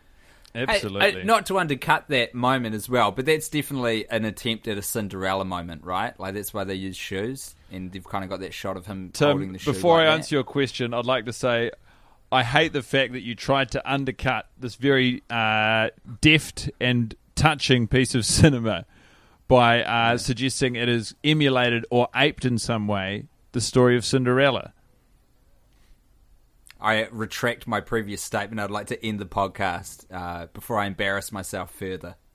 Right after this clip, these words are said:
Speaker 1: Not at all, man. It's been, uh, if nothing else,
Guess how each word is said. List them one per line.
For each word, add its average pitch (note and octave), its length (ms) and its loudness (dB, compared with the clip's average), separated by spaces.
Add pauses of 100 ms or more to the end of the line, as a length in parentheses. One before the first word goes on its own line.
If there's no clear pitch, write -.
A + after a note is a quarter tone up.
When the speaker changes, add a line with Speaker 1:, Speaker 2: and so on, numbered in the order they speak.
(720)
Speaker 1:
Not C#3+ 240 2
at C#3+ 100 0
all, C3+ 180 0
man. A#2+ 420 -4 (100)
It's B2 140 -10
been, C3 460 -4
uh, A#2+ 640 -2 (1200)
if D3 200 -6
nothing A3 280 2
else, E3+ 320 2